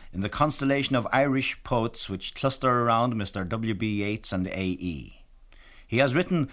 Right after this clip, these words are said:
The Marching Song of the New Irish Volunteers, is an active worker for the Gaelic Revival, and wears a kilt on occasions of ceremony.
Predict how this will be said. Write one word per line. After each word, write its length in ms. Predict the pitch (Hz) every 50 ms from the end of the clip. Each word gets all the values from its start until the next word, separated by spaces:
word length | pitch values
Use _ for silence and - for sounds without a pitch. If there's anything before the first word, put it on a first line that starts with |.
| - -
The 80 | 123 120
Marching 480 | 131 143 151 160 151 - 156 151 135
Song 400 | - - 143 131 131 135 139 139
of 80 | 127 104
the 80 | 110
New 180 | 110 117 135 135
Irish 300 | 120 120 123 117 117 107
Volunteers, 880 | 98 120 117 113 113 104 - - 107 98 92 87 85 90 87 - - - - - - - - -
is 140 | - 87 95
an 80 | 113 127
active 340 | 147 160 - 160 143 110 120
worker 320 | 135 131 127 - 160 151
for 140 | 127 - 123
the 100 | 104 104
Gaelic 340 | 92 117 123 120 113 110 -
Revival, 540 | 110 107 90 113 110 104 85 92 98 110 110 - - - - -
and 120 | - 120 123
wears 220 | 143 165 156 131
a 60 | 147
kilt 420 | 139 - - - 147 107 87 - -
on 100 | 87 101
occasions 520 | 110 117 - - 127 117 101 110 110 104
of 100 | 113 101
ceremony. 540 | - - 127 110 95 85 78 73 64 60 -